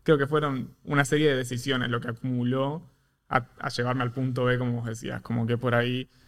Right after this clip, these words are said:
desde chico me pasaba esto de que estaba este choque entre las dos cosas, tipo lo que pasaba en casa y lo que uno escuchaba y lo que sentía de par-, lo que uno escuchaba de la iglesia y todo.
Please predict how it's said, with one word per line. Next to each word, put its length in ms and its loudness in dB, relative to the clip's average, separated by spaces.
desde 240 2
chico 260 -2
me 120 0
pasaba 380 -2
esto 220 -4
de 120 -2
que 420 -6
estaba 260 -2
este 220 -4
choque 480 -2
entre 300 -4
las 160 -8
dos 140 -6
cosas, 640 -4
tipo 180 -6
lo 80 -2
que 100 -4
pasaba 360 2
en 100 -4
casa 680 2
y 160 -2
lo 160 -6
que 260 -2
uno 240 0
escuchaba 640 2
y 60 -6
lo 140 -6
que 160 -8
sentía 300 -4
de 100 2
par-, 200 -8
lo 120 -10
que 80 -4
uno 160 2
escuchaba 380 0
de 100 -2
la 40 -2
iglesia 280 -2
y 40 -8
todo. 260 0